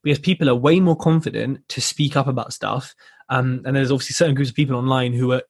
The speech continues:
even more happy to lie and twist and things. So really, you know, no matter how good you deliver, there's always gonna be someone who didn't have the right mindset. They're gonna whine and complain and blame you for it. Um, or people who say, "Oh, you know,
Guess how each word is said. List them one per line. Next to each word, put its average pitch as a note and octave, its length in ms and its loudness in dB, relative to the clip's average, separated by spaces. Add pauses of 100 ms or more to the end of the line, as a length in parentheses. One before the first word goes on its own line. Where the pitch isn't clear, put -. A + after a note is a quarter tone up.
(100)
even E3 260 2
more F3 400 4
happy A2+ 300 -6
to A#2 100 -12
lie A#2+ 300 0
and A#2 180 -4
twist - 360 -2
and B2 140 -8
things. B2 280 -4
So B2+ 100 -2
really, C#3 640 0 (600)
you G3+ 80 4
know, D#3+ 120 6
no D#3+ 120 4
matter G#3+ 180 2
how G#3 140 0
good D#3+ 200 2
you C#3+ 80 0
deliver, B2+ 460 0
there's C#3+ 120 -2
always F#3 340 4
gonna D#3 160 2
be C#3 80 4
someone C3 400 0
who B2 180 0
didn't D#3 200 0
have C#3 120 2
the B2+ 80 0
right A#2+ 140 2
mindset. A#2 400 -4
They're B2+ 80 2
gonna C3 180 2
whine A#2+ 340 0
and A#2 80 -4
complain A#2+ 320 -4
and A#2 120 -6
blame B2 300 -2
you C3+ 180 2
for C3 300 2
it. - 140 -6 (360)
Um, B2 420 -2
or C#3+ 160 4
people D#3 300 0
who C3 80 4
say, C3 180 0
"Oh, C#3+ 300 4
you C3+ 100 0
know, B2+ 240 2